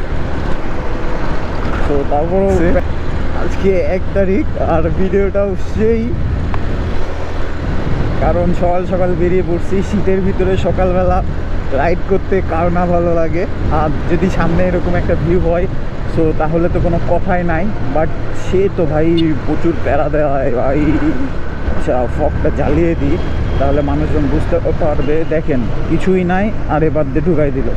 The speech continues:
Speaker 1: শালা ছিনতাইকারী মনে হয়, আসলেই ছিনতাইকারী হবে। So প্যারা নাই গায়েস, আমরা যাইতে থাকি, আর আপনারা ভিডিওটা কিছুটা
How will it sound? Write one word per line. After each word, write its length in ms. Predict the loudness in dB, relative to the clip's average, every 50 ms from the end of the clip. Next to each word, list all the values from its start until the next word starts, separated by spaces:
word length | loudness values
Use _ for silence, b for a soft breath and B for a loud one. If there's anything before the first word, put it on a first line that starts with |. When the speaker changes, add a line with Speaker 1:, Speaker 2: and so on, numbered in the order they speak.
| -2 -2
Speaker 1:
শালা 200 | 0 0 0 0 0 0
ছিনতাইকারী 500 | 0 0 0 0 0 0 0 0 2 2
মনে 220 | 2 2 0 0
হয়, 160 | 0 0 0 -2 -2 -2 -2 -2 -2 -2 -2 -2 -2 -2 -4 -4 -4 -4 -4 -2 -2 -2 -2 -2 -2 -4 -4 -2 -2 -2 -2 -2 -2 -2 -2 -2 -2 -2 -2 -2 -2 -2 -2 -2 -2 -2 0 0 0
আসলেই 300 | 2 2 2 2 2 2
ছিনতাইকারী 580 | 2 2 0 0 2 0 0 0 0 2 2 2
হবে। 300 | 2 2 0 0 0 0 0 -2 -2 -2 -2 0 0 0 0 0 0 -2 -2 -2 -2 0 0 0 0 0 0 0 0 -2 -2 -2 -2 -2 0 0 0 0 0 0 0 0 0 0 0 -2 -2 0 0 0 0 0
So 60 | 0 2 0 0 0 0 -2 -2 -2 -2 -2 0 0
প্যারা 220 | 0 0 0 0 0
নাই 180 | 0 0 0
গায়েস, 320 | 0 0 0 0 0 0 0 -2 -2 -2 -2 -2 -2 0 0 0 0 0 0 0 0
আমরা 220 | 0 0 0 0
যাইতে 300 | 0 0 0 0 0 0
থাকি, 400 | 0 0 0 0 0 0 0 0 0 0 -2 -2 -2 -2 0 0 0
আর 80 | 0
আপনারা 520 | 0 0 0 0 0 2 2 2 2 0 0 0
ভিডিওটা 460 | 0 0 0 0 0 0 0 0 0 0 -2 -2 0
কিছুটা 520 | 0 0 0 0 2 2 2 2 0 0